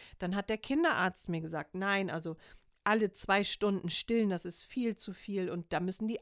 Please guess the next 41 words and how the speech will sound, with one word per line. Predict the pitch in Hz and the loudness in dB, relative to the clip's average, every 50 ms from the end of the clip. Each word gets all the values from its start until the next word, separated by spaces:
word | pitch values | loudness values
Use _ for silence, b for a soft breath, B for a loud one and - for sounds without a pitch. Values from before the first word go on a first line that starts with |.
| _ | _
Abstände | - 247 247 - - - - 202 196 190 185 175 | -2 -2 0 0 -6 -2 -2 -2 0 0 -2 -4
größer | - 185 185 180 - - 185 175 | -4 -6 -6 -6 -4 -6 -6 -6
sein.“ | 170 170 165 170 170 170 | -4 -4 -4 -4 -4 -6
Dann | 160 175 190 | -8 -6 -8
hat | 214 - _ | -8 -8 _
meine | 214 208 220 233 | -4 -4 -2 -2
Hebamme | 220 202 208 233 240 220 196 185 190 190 180 | -4 -4 -2 -4 -2 0 0 0 0 -2 -4
das | 175 170 160 - - | -4 -6 -6 -8 -8
gesagt. | - 170 160 165 143 143 165 B B B B B B B B B | -10 -8 -4 -2 -4 -4 -4 B B B B B B B B B
Dann | - 190 190 | -4 -2 2
habe | 208 208 220 | 2 2 2
ich | 220 208 | 2 0
mich | - 226 220 | 0 -2 -2
im | - - 226 226 233 | 0 2 2 4 4
Netz | 240 247 247 - - - - | 4 2 0 0 -6 -6 -6
wieder | 214 190 185 175 | -4 -2 -2 -2
schlau | - - - 180 165 165 160 | -2 -2 -2 -2 -2 -2 -4
gemacht. | 165 160 165 160 165 165 _ | -4 -6 -6 -8 -8 -6 _
Dann | 185 185 202 | -6 -4 -4
habe | 208 226 | -4 -6
ich | 208 - | -2 -2
bei | 220 214 | 0 0
der | 233 233 | 2 2
Stillberatung | 226 - - _ 247 247 254 247 240 214 185 190 180 175 170 180 175 175 | 0 0 -2 _ 2 2 2 4 2 0 0 2 -2 -2 -2 -2 -6 -4
nachgefragt. | 170 170 160 - - 170 - - 175 165 - - | -4 -6 -6 -8 -14 -14 -10 -8 -8 -8 -8 -8
Und | 208 196 | -8 -6
nachher | 196 - - 233 233 | -6 -6 -6 -4 -4
hatte | 233 233 233 | -4 -6 -8
ich | 214 - | -12 -12
vier | - - - 285 | -16 -12 -12 -12
verschiedene | 269 - 262 233 - - 240 240 233 | -8 -8 -8 -8 -6 -6 -6 -4 -2
Meinungen | 220 208 196 190 190 185 190 208 247 - b b b b b b b b b b b | -2 0 0 0 0 0 -2 -2 -4 -8 b b b b b b b b b b b
und | 190 185 | -2 0
habe | 208 202 202 202 | 0 2 0 0
überhaupt | 214 - 202 202 - - - - 294 262 - _ _ | -2 -2 -4 -4 -6 -6 -4 -2 -2 -2 -2 _ _
nicht | 214 214 208 - - - | -4 -4 -4 -4 -4 -6
mehr | 208 202 202 | -4 -2 -2
auf | 190 - - | -4 -4 -4
meinen | 190 185 190 190 | -4 -2 -2 -2
Instinkt | 190 185 - - - 190 180 170 - | -4 -6 -6 -8 -8 -6 -8 -8 -8
gehört. | - 160 156 165 160 170 - - | -10 -10 -10 -8 -10 -12 -14 -18